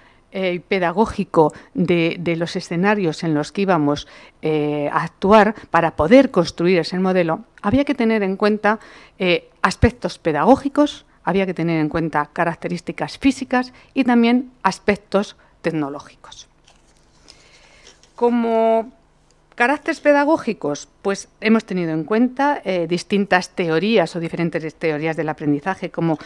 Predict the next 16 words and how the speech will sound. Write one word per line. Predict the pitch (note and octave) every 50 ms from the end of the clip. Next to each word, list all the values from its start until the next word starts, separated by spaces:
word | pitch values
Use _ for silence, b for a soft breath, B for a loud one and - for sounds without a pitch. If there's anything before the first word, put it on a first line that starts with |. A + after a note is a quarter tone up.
| B B B B B B B B
eh, | - F3+ D#3+ D#3+ D#3
la | D#3 D#3+
perspectiva | - - D#3+ - - E3+ - - F3 D#3 D3+ C#3+
conductista, | - C#3+ C#3+ D#3 D#3+ D#3+ - - _ - A3+ A3+ - - - _ - F#3+ F#3 F#3 G3+ G3+ C4 G#3+
el | F#3 E3 -
cognitivismo, | - D#3+ C#3+ D#3+ D3 D3 C#3+ - - D3 D#3+ F3+ F#3+ F#3 F#3+ F3+ F3 F3 E3+ F3 -
el | F3+ E3+ D#3+
constructismo. | - D3+ D3+ D3 - - - - - _ - E3+ E3 D#3 - D3+ C3+ - _ _ _ _ _ _ B B B B B B B
También | - G3 F#3+ F#3+ G3 G#3 A3+ C4
nos | B3 - - F3+
hemos | E3+ E3 D#3+ D#3
basado | D#3 D3 - - G#3 G3+ F3 E3 D#3
para | - D#3+ D3+ D3+ D3
realizar | D3+ D3+ C#3+ D3+ - - F#3 E3+ E3 - -
un | G3 F#3 F#3
diseño | E3+ E3 - - F#3+ F#3+ F3+ E3+ E3 D#3